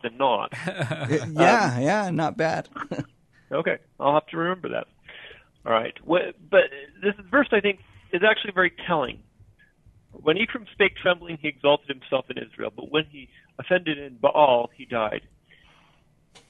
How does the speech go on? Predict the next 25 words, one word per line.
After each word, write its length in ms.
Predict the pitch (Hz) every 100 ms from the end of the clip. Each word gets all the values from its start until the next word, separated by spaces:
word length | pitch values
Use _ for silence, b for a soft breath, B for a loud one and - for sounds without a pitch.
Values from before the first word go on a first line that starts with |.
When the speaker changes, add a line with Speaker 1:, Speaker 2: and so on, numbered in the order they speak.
| _ _ -
Speaker 1:
When 200 | 156 175
Ephraim 420 | 185 226 - 226
was 120 | 190 -
humble, 540 | - 196 202 147 127
the 120 | - 131
Lord 180 | 156 151
was 120 | 135 - _ - - _ - _
able 220 | - 156 156
to 100 | 147
do 120 | 135
glorious 400 | 117 143 151 131 -
things 240 | - 120 113
with 120 | -
him. 180 | - - - _ _ _ _ _ _ _ _
But 120 | 139
when 140 | 147 165
he 80 |
regressed 420 | 151 147 - 165 175 - _ - -
to 100 | 143
idolatry 640 | 127 127 123 143 - 139 117
and 120 | -
pride, 400 | - 127 123 147
he 80 | 135
was 160 | 117 104
ruined. 560 | 107 120 110 104 -